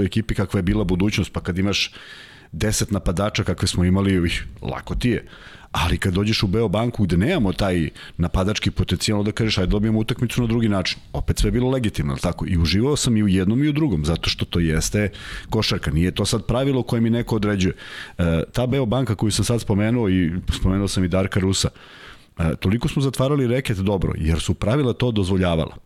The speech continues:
Sada više ta pravila ne postoje, čak ni u Euroligi. Ako čovjek krene da seče po out liniji, donjoj, po osnovnoj liniji, ne smeš da ga bampuješ. Tad si smeo, tad si došao pre njega, uradio si bump, sad je to faul jer je zaštićen napadač. Dakle, napravio se jedno pravilo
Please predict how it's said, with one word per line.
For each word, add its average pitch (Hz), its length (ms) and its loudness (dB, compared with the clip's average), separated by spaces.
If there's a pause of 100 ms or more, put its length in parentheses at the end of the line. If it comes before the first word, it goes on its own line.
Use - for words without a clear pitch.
(160)
Sada 92 300 -2
više 131 240 0
ta 139 140 -2
pravila 135 340 0
ne 123 100 0
postoje, 127 340 -2
čak - 220 -4
ni 139 100 2
u 135 40 2
Euroligi. 123 440 2
Ako 78 200 -2
čovjek 147 300 -2
krene 160 300 0
da 98 180 0
seče 120 360 -2
po - 260 -6
out 104 280 0
liniji, 101 320 2 (500)
donjoj, 87 400 2
po - 140 -2
osnovnoj 107 360 2
liniji, 92 300 4
ne 76 180 0
smeš 107 140 0
da 110 100 0
ga 113 100 0
bampuješ. 117 400 -2
Tad - 140 -4
si 123 80 -2
smeo, 143 300 0
tad - 240 -6
si - 80 -8
došao 98 320 0
pre 101 200 0
njega, 98 280 0
uradio 98 360 0
si - 140 -6
bump, 95 280 -2
sad 90 140 -2
je 92 80 2
to 107 140 -2
faul 117 300 2
jer 117 140 2
je 107 80 2
zaštićen 98 460 0
napadač. 110 520 -2
Dakle, 90 320 -2
napravio 147 460 2
se 123 200 0
jedno 165 360 2
pravilo 202 540 0